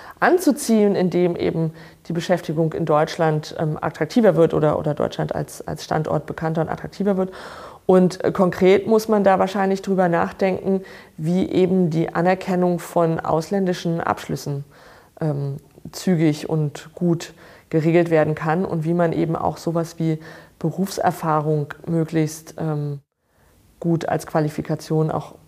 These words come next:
ausweisen kann. Das hat natürlich so seine Engpässe, aber so die, die Anerkennung von sämtlichen, ähm, Qualifikationen ist sicherlich, äh, für alle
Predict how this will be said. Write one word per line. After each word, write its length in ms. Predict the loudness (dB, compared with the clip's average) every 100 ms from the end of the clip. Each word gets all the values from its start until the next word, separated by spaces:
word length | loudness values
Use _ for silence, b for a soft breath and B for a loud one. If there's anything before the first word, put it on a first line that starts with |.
| _ _
ausweisen 1040 | 2 4 4 2 0 2 0 -2 -6 -10
kann. 260 | -8 -6 -6
Das 160 | -8
hat 120 | -10 -6
natürlich 340 | -4 -4 -6
so 200 | -4 -6 B B B 0
seine 240 | 2 4
Engpässe, 480 | 2 0 -2 0 0
aber 300 | 4 2 2 B B
so 380 | 0 4 6 4
die, 280 | 0 0 0 0
die 160 | 0
Anerkennung 500 | 4 4 4 2 2
von 180 | 2 2
sämtlichen, 640 | 4 2 0 0 2 2 2
ähm, 480 | 2 2 2 0 -4
Qualifikationen 1040 | -4 -2 -2 -4 -6 -8 0 2 4 2 -4 B B
ist 180 | -4 -2
sicherlich, 600 | -2 0 2 2 0 -4
äh, 220 | -4 -4
für 220 | -4 -2
alle 400 | 2 4 4 2